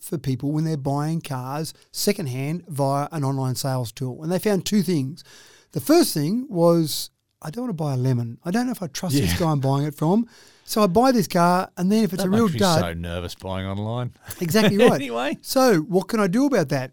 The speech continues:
Speaker 1: You're really trusting this other person that you're buying a car from. So Cars twenty-four said, "We will give you a seven-day money-back guarantee." A
Speaker 2: Oh,
Speaker 1: test drive
Speaker 2: wow.
Speaker 1: for seven days, if you like.
Speaker 2: Yeah, right.
Speaker 1: I have no idea how that works. So if you advertise a car on Cars twenty-four and I buy it from you, presumably I pay you some money,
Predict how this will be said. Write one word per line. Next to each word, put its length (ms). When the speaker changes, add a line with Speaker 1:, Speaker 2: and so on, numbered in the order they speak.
Speaker 1:
You're 240
really 240
trusting 420
this 120
other 140
person 440
that 100
you're 80
buying 280
a 60
car 240
from. 340
So 180
Cars 360
twenty-four 480
said, 300
"We 160
will 120
give 240
you 440
a 60
seven-day 1080
money-back 800
guarantee." 1000
A 80
Speaker 2:
Oh, 40
Speaker 1:
test 260
drive 180
Speaker 2:
wow. 20
Speaker 1:
for 60
seven 220
days, 280
if 60
you 80
like. 260
Speaker 2:
Yeah, 200
right. 260
Speaker 1:
I 160
have 100
no 240
idea 180
how 80
that 140
works. 360
So 160
if 160
you 120
advertise 320
a 40
car 260
on 100
Cars 220
twenty-four 400
and 80
I 40
buy 300
it 60
from 160
you, 200
presumably 360
I 100
pay 200
you 140
some 180
money, 380